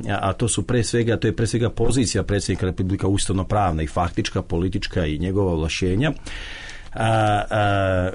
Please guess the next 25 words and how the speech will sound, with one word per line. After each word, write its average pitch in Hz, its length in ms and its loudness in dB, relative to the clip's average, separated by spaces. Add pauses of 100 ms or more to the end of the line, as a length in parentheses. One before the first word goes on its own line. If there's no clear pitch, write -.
(160)
kad 117 180 0
je 139 60 4
riječ 147 140 2
o 135 80 4
tom 147 240 2
kreativnom 101 600 2
tumačenju, 87 640 0
Ustav 175 380 0
Republike 123 480 2
Srbije 113 280 0
od 101 60 2
dve 107 140 4
hiljade 98 260 2
šeste, 95 460 0
iako 139 420 4
kod 101 260 0
pojedinih 92 440 2
ovlašćenja, 87 500 2
tu 98 140 0
pre 90 180 0
svega 92 300 2
konkretno 95 540 0
ovog 95 200 2
komandovanja 92 600 0
vojskom, 92 480 0